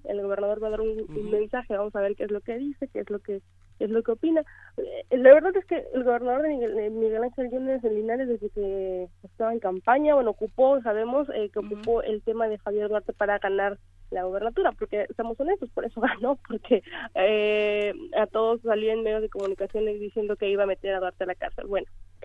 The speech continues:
Speaker 1: eso fue un punto, ¿no? La gente tenía unas expectativas más altas de él, ¿y qué pasó? Cuando llega al gobierno sigue siendo, pues, casi lo mismo, ¿no?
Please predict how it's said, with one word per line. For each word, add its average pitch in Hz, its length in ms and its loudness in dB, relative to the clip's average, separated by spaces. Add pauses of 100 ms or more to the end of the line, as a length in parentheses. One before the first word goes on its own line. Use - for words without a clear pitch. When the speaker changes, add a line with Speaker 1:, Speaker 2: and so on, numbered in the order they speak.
(120)
Speaker 1:
eso 220 220 -2
fue 208 140 -2
un 202 100 -4
punto, - 300 -6
¿no? 233 240 2 (280)
La 214 240 2
gente 254 200 -2
tenía 240 220 0
unas 254 180 0
expectativas 226 600 -4
más 220 200 0
altas 214 300 -2
de 202 200 -2
él, 240 120 -2
¿y - 20 -8
qué 220 120 -4
pasó? 277 260 0
Cuando 247 220 0
llega 214 180 0
al 226 80 0
gobierno 247 500 -2
sigue 220 200 -4
siendo, 214 380 -4 (420)
pues, 180 140 -12 (440)
casi 202 240 -6
lo 185 80 -2
mismo, - 280 -8
¿no? 254 140 -6